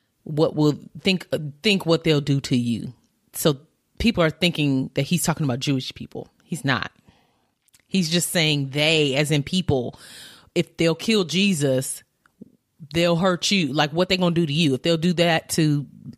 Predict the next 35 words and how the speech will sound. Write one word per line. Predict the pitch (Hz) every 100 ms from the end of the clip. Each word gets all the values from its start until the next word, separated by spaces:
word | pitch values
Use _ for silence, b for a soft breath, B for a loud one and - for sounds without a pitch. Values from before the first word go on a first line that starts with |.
| _ _ -
our | 160
Lord | 160 170 165
and | 156
Savior, | 170 147
what | 143 147
they | 151
gonna | 147
do | 139 135
to | 123
me? | 123 - - _ _ _ _ _ _ _ _ _ _ _ - - -
That's | 185 202
where | 175
he's | 147 135
getting | 147 -
at. | - - _ _ b b b b b b b b b -
And | 165 170 165 160
people, | 196 190 208 196 185 175
yeah, | 156 156 226 185 - 147 - _ _ _ _
it | 190
was | 214 -
very | 151 156 160
strange. | - 139 127 69 - - 175
But | 180
this | 202 202
is | 175
white | 151 151
people | 160 147 139
who | 143
love | 135 131
to | 131
fly | - 139 131
off | 127
the | - 127
handle, | 127 85 - -
okay? | - 254